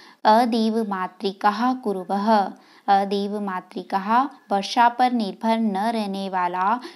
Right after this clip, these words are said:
कुरुवः, कुरु प्रदेश, कृषि वलय, किसानों द्वारा, अकृष्टपच्चा इव, इव मानो अकृष्टपच्चा, बिना जोते ही पकने वाली, सुखेन लभ्या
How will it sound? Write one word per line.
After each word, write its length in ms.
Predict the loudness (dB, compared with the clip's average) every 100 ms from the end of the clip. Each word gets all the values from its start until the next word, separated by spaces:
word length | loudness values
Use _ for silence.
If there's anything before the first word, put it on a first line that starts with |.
| -14
कुरुवः, 600 | -2 -2 0 -4 0 2
कुरु 420 | 0 -4 -6 -4 -6
प्रदेश, 800 | -6 -6 -4 -4 -2 -4 -10 _ _ _ _ _ _ _
कृषि 380 | -8 -6 2 4
वलय, 500 | 6 2 2 0 0
किसानों 760 | -2 -4 -4 -2 -2 0 0 0
द्वारा, 640 | 0 0 4 4 4 0 -16 _
अकृष्टपच्चा 1300 | 2 2 2 0 -2 -2 -6 -6 -6 -8 -2 2 2 0 -2
इव, 420 | -2 0 0 -2 -12 _ _
इव 480 | -6 -4 -4 -4 -4 -4
मानो 600 | -4 -4 -4 -4 -4 0
अकृष्टपच्चा, 1160 | 0 0 -2 -6 -6 -8 -6 -8 -8 0 2 2
बिना 380 | 0 -6 -4
जोते 420 | -4 -6 -10 -8 -8
ही 300 | -4 0 0
पकने 500 | 0 -6 -10 -14 -10
वाली, 560 | -8 -8 -4 0 0 -2 -20 -20 _ _
सुखेन 680 | -8 -4 -4 0 4 6 4
लभ्या 760 | 4 -2 -4 0 4 4 2